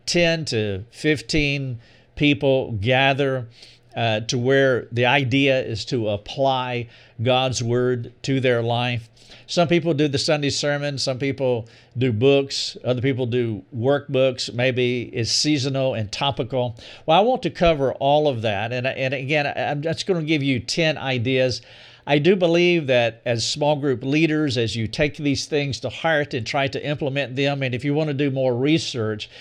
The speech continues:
uh, I have written a ton. I have one-hour webinars on small group leadership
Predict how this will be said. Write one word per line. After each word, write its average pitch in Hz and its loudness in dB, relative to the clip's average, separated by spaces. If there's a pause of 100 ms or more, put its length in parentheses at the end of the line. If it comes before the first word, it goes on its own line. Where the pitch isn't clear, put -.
(300)
uh, 117 0
I 160 2
have 151 0
written 135 0
a 113 -2
ton. 113 -6
I 127 -4
have 160 2
one-hour 143 0
webinars 120 -2
on 117 -6
small 135 -2
group 120 -4
leadership 127 -2